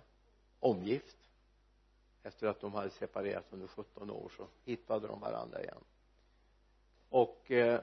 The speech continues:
så kommer vi höra lite grann hur han kom till tro. När vi har tittat på det, så lovsjunger vi igen.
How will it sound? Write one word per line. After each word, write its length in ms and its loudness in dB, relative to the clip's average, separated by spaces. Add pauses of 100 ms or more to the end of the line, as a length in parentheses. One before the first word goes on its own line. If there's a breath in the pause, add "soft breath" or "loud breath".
(100)
så 180 -8
kommer 260 -2
vi 60 -8
höra 240 0
lite 220 -8
grann 300 -6
hur 100 -6
han 160 -8
kom 160 -14
till 160 -20
tro. 220 -14 (1040)
När 140 4
vi 100 10
har 320 10 (480)
tittat 300 4
på 80 8
det, 240 10 (1700 soft breath)
så 140 -8
lovsjunger 500 2
vi 80 2
igen. 280 4